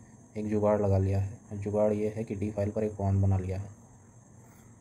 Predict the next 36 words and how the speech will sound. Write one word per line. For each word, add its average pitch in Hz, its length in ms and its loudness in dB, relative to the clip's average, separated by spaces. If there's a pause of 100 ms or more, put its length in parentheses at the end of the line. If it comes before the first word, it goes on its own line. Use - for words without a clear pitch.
(520)
जो 101 180 -4
कि 98 60 -6
queen 107 280 -4
बन 101 120 2
सकता 98 260 -4
है। - 180 -14
क्या 156 160 -6
game 113 280 -4
फिसल 113 280 -6
रही 101 200 -2
है 101 80 2
मिखाइल 98 340 2
ताल 98 200 2
के 98 60 0
हाथों 98 240 0
से, 101 140 -6 (680)
क्या 110 100 -4
वो 107 100 -4
ये 107 80 -2
game 107 240 -6
हारने 98 300 -2
वाले 104 200 -6
हैं? 95 240 -2 (1300)
कुछ - 100 -16 (480)
थोड़ा 113 280 -6
सा 117 200 -10
ऐसा 107 180 -12
अंदाज़ा 104 360 -4
तो 101 120 -8
लग 104 160 -4
रहा 107 120 -6
है 104 160 -8
वैसे 101 200 -8
फ़िलहाल 101 340 -2
के 101 80 -4
लिए, 98 200 -4